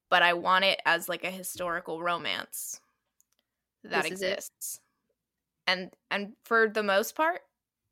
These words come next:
Speaker 1: I feel like that's an accurate comp.
Speaker 2: Cool, 'cause I think I've seen, like, some Bewitched.
Speaker 1: Gasp! What an excellent
Speaker 2: I
Speaker 1: show.
Speaker 2: know.
Speaker 1: It's
Speaker 2: Like,
Speaker 1: one of
Speaker 2: I
Speaker 1: my mom's
Speaker 2: haven't
Speaker 1: favorite shows, so we watch that one a lot, too.
Speaker 2: I was wondering, 'cause I was, like,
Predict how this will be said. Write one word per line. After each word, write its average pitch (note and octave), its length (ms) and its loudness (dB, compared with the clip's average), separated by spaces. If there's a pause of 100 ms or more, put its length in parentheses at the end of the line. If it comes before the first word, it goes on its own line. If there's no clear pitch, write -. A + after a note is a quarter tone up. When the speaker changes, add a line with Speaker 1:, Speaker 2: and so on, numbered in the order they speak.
(280)
Speaker 1:
I G3 140 4
feel - 180 -2
like C#4 160 2
that's F#3+ 180 2
an E3+ 80 -2
accurate E3+ 440 -4
comp. - 340 -14 (720)
Speaker 2:
Cool, F#3+ 240 0
'cause - 140 -4
I C4 560 12
think C4 160 0
I've C4 120 4
seen, A#3+ 240 -4
like, G3+ 360 0 (240)
some F#3 440 2
Bewitched. G#3+ 840 0 (100)
Speaker 1:
Gasp! B3+ 640 12
What C4 260 4
an A#3+ 80 2
excellent G#3+ 400 0
Speaker 2:
I G3+ 140 2
Speaker 1:
show. F#3+ 40 0
Speaker 2:
know. F3+ 480 0
Speaker 1:
It's A#3+ 200 0
Speaker 2:
Like, G#3 120 10
Speaker 1:
one B3+ 40 6
of A3+ 80 6
Speaker 2:
I G3+ 40 6
Speaker 1:
my A#3 100 12
mom's F#3 180 8
Speaker 2:
haven't G3+ 200 0
Speaker 1:
favorite E3 300 0
shows, D#3 300 -6
so - 120 -6
we F3+ 120 -6
watch D#3+ 260 -6
that - 140 -8
one C3 120 -10
a B2+ 80 -8
lot, - 240 -8
too. - 200 -12 (580)
Speaker 2:
I G#3 100 6
was B3+ 140 8
wondering, G3+ 340 6
'cause F#3 120 0
I G3 100 8
was, G3+ 180 4
like, F3 400 6